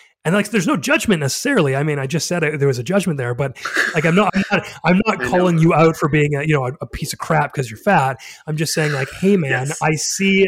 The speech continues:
Speaker 1: that you have made some poor choices." And even if you don't think they're choices, they're probably choices based on some trauma or conditioning that makes you believe that you are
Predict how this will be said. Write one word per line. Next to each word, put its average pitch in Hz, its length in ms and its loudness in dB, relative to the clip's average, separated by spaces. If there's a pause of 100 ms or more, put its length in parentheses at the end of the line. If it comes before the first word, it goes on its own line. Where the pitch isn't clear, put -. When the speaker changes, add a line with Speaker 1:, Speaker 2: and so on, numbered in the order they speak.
Speaker 1:
that 147 400 0 (260)
you 165 180 4
have 170 180 4
made 151 200 0
some 147 160 -2
poor 151 220 -2
choices." 143 420 -4
And 190 140 -4 (100)
even 226 300 -2
if 175 240 -2
you 170 80 0
don't 160 240 -2
think 151 220 -4
they're 139 100 -4
choices, 175 580 -6 (380)
they're 151 140 2
probably 170 460 0
choices 147 380 0
based 139 320 -4
on 139 140 -4
some 185 220 -6
trauma 151 420 0
or 131 160 -6
conditioning 135 640 -4 (220)
that 135 100 2
makes 156 300 2
you 165 120 4
believe 131 400 0
that 127 120 -6
you 156 280 0
are 131 340 -2